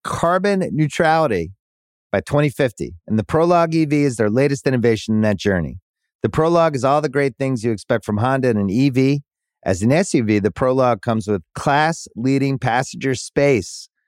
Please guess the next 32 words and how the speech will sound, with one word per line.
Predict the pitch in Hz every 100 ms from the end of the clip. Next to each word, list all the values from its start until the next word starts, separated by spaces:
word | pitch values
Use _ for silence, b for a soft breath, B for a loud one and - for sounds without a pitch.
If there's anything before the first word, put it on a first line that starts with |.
| _
with | 120 104
intuitive | 87 - 156 156
features | - 139 123 135
and | 101 85
clean, | - 131 123
thoughtful | 120 110 113
design. | 101 85 90 85 82 _ _ _ _ _ _
The | 80
Prologue | - 151 135 90 69 85 _ _ _
is | 98 90
more | 107 127 143
than | 135
an | 131
E | 139
V. | 135 151 104 85 _ _ _ _ _ _ _
It's | - 71
a |
Honda. | 76 87 101 - - -
Honda, | 143 180 131 80 92 _
the | 104
power | 151 175 175
of | 156
dreams. | 160 180 147 92 - - _ _ _
Visit | 131 113 101
honda | 127 156 156
dot | 135 127
com | 131 120
slash | - 113 113 -
prologue | - 131 131 95 73 82 - _ _ _ _
to | -
learn | 85 82 80
more. | 78 50